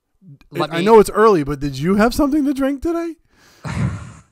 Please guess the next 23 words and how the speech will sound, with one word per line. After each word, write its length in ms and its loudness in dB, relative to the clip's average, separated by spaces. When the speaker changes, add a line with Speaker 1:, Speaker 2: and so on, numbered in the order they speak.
Speaker 1:
He 180 4
is 140 0
impressive. 520 -2
I'm 160 0
not 140 0
gonna 140 -4
take 200 -2
anything 260 -6
away 200 -4
from 180 -12
the 60 -8
kid. 200 -8
The 60 -12
guy 300 -2
is 420 -8
a, 220 -8
a, 60 -10
an 220 -14
alpha, 460 -8
Speaker 2:
He's, 320 -16
Speaker 1:
<laughs> 40 -20
for 60 -20
Speaker 2:
he's 100 -10